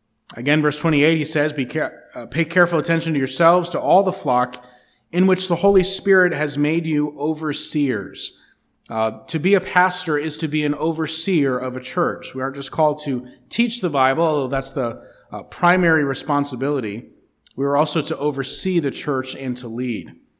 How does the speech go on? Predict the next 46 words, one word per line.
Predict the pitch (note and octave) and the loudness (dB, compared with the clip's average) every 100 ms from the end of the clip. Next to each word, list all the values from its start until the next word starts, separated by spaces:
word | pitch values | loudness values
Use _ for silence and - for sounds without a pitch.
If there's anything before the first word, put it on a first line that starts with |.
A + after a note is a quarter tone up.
| _ _ - _ _ | _ _ -20 _ _
Uh, | G#2+ | -10
over | G2+ D#3+ E3+ F#3 | 0 2 4 4
in | E3 | 4
Hebrews | C#3+ G3+ G#3 F#3+ C#3+ A#2+ | 2 0 2 4 2 0
chapter | - E3+ E3 E3 | -2 0 0 -2
thirteen, | D3 - - - F3+ C#3 | -2 -2 -4 -4 -4 -2
we | B2 | -2
read | B2+ C#3+ | -4 -2
in | C3+ | -2
verse | C3+ - | -4 -2
seven, | D#3 C#3+ B2+ | 0 0 -2
"Remember | B2+ C#3 E3+ F#3 | 0 0 2 0
your | D#3 C#3+ | 0 0
leaders, | C#3+ E3 E3+ E3+ E3+ - - _ _ _ | 0 0 0 -4 -6 -12 -20 _ _ _
those | C#3 E3 F3 | -2 -2 0
who | |
spoke | E3 - G3+ G#3 - | -2 0 2 2 0
to | - | -2
you | F3+ E3+ | 2 2
the | D#3 | 2
word | C#3+ E3 E3+ | 0 2 2
of | C#3 | 0
God. | C3+ C3 G#2+ F2 - - _ - | 0 2 0 -2 -12 -20 _ -10
Consider | - D3 - A3 | -4 0 4 4
the | F#3+ E3+ | 4 6
outcome | G3 - - D3+ B2+ | 4 4 -2 0 0
of | B2 | 0
their | C3+ | -2
way | C3+ | 0
of | C3 B2 | -2 -2
life | A#2+ A2 A2 | 0 -2 -2
and | C#3 | -6
imitate | C3 C3+ B2+ B2+ A#2 | -4 -6 -4 -8 -8
their | A#2 G#2 | -10 -12
faith." | - E3 B2+ F#2+ | -4 -2 -2 -4
And | A#2 | -10
so | - A#2+ | -8 -4
the | A#2+ | -2
author | B2 C3+ | -2 -2
of | B2 | -4
Hebrews | D3 C#3 C#3 B2+ | -4 -2 -2 -2
is | A#2+ A#2 - - _ | -4 -6 -12 -20 _
talking | - F#3+ G#3 F#3+ F3 | 4 6 6 4 2
to | E3 | 2
these | D3+ C3+ | 0 -2
Christians | - G#3+ - - B2 D3 E3 | 0 -2 -2 -2 -2 -2 -4